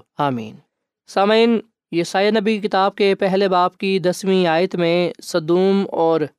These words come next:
امورا کا ذکر کیا گیا ہے۔ ہم دیکھتے ہیں کہ خدا کے معیار کی نافرمانی کرنے اور اپنی بدی کے باعث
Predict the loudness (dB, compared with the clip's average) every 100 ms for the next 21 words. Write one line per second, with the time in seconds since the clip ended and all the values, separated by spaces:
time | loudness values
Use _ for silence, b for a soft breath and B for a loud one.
0 | _ 0 2 4 2 2 0 -2 -6 -8
1 | -8 -6 -10 -8 -12 -12 -16 -20 _ _
2 | _ 0 0 2 2 2 2 0 0 0
3 | 0 4 4 2 0 2 4 2 2 2
4 | 2 2 2 -2 -4 -2 0 0 0 0
5 | 0 2 2 0 0 -2 0 0 0 0
6 | 0 0 -2 -2 -2 -2 -2 -4 0 0
7 | 0 0 0 0 -2